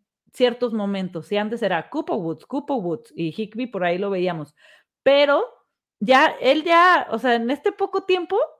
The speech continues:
supo medir a cada uno de sus receptores, les está viendo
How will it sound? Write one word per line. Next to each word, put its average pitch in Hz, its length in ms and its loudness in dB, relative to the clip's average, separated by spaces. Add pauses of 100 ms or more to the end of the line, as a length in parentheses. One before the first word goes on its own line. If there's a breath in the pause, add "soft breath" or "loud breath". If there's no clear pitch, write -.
(320)
supo 311 400 -2
medir 277 300 -2
a 302 80 -4
cada 285 280 0
uno 269 200 -2
de 277 80 -4
sus 247 140 -6
receptores, 220 680 -2 (240)
les 208 240 -2
está 226 280 -2
viendo 294 600 -4